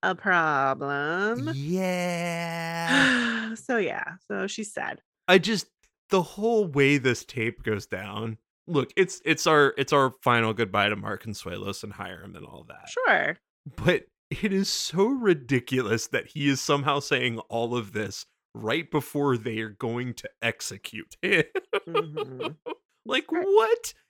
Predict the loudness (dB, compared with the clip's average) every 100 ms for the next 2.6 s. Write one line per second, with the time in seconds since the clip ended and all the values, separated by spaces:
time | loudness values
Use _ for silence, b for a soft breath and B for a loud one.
0 | _ 2 2 2 0 0 0 4 4 4
1 | 4 2 2 -2 0 2 4 4 2 -4
2 | -8 -2 0 0 -2 -2